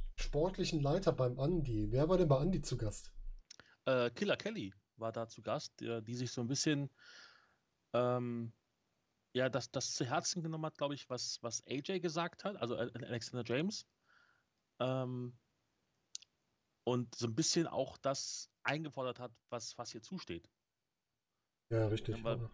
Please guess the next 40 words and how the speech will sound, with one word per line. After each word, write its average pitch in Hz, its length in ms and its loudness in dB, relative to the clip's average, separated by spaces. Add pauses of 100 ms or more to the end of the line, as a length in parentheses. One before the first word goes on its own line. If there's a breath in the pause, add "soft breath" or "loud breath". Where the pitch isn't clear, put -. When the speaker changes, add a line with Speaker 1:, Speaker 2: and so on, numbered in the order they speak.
(120)
Speaker 2:
weil 113 160 -2
sie, 117 100 -2
weil 113 120 0
sie 120 100 -2
hat 127 140 -4
Le-, 127 140 -4
Levaniel 113 420 -2
besiegt, 160 440 -8 (760)
äh, 120 180 -4
ist - 180 -4
damit 127 360 -2
Number 117 180 -2
One 98 220 -4
Contender. 156 520 -4 (880)
Er 117 120 0
hat 117 180 0 (100)
zwar - 200 -6
nicht 135 200 -2
gesagt, 131 300 0
auf 113 100 -8
welchen 120 260 -6
Titel, 208 320 -2 (920)
ähm, 151 340 -2 (500)
Speaker 1:
Stimmt. - 420 0
Hm. 107 240 -6 (160)
Speaker 2:
woraus 127 440 -2
er 143 80 2
dann 127 300 -2
gestrickt - 420 -10
wurde, 135 180 -2
dass, 123 280 -2
dass 110 240 -2
auch - 220 -4
die 135 100 -2
Frauen 135 540 0
im 120 220 -8
Shortcut-Match, 151 840 -8
äh, 151 340 -2 (120)
stehen 156 400 2
dürfen 151 400 -2